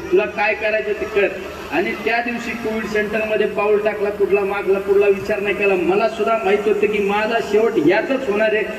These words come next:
पण माझा शेवट झालेला चालेल, पण माझ्या लोकांना मी सुरक्षित ठेवण्यासाठी शेवटच्या श्वासापर्यंत लढणार, ही माझ्या मागच्या ठिकाणी भूमिका होती, ही भूमिका होती. पण निस्वार्थी भावनेने काम केलं, माझ्या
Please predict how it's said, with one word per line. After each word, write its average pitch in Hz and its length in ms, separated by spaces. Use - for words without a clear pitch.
पण 160 100
माझा 202 380
शेवट 247 200
झालेला 220 380
चालेल, 226 580
पण 214 100
माझ्या 208 280
लोकांना 214 420
मी 208 100
सुरक्षित 196 560
ठेवण्यासाठी 196 560
शेवटच्या 202 540
श्वासापर्यंत 208 600
लढणार, 202 360
ही 262 100
माझ्या 277 320
मागच्या 240 500
ठिकाणी 220 480
भूमिका 196 280
होती, 180 280
ही 277 80
भूमिका 262 380
होती. 220 320
पण - 60
निस्वार्थी 262 680
भावनेने 254 380
काम 254 300
केलं, 254 260
माझ्या 240 260